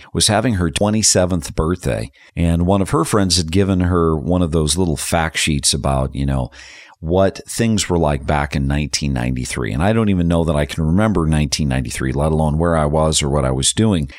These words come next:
But the reality is, is that it was fun to go through and look at just basically what was happening economically in nineteen ninety-three. You know, the average house was a hundred and thirteen thousand dollars.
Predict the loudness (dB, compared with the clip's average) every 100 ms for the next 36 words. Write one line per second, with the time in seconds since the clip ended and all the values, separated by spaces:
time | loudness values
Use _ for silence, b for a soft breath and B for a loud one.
0 | B 0 0 2 2 2 4 2 2 2
1 | 2 2 0 0 2 2 2 0 -2 -4
2 | 0 2 2 0 -2 -2 0 -2 0 0
3 | 0 0 0 0 0 -2 -4 -4 -4 -6
4 | -10 b -4 0 2 0 -2 -2 0 2
5 | 2 0 0 2 2 2 0 0 0 0
6 | -2 -2 -2 0 0 2 2 0 0 0
7 | 0 0 0 -2 -2 0 0 0 -2 -2
8 | -2 -2 -2 -2 0 0 -2 -2 -2 0
9 | 0 0 0 0 0 0 -2 -2 -2 -2
10 | -2 -2 0 0 2 2 0 0 2 2
11 | 2 0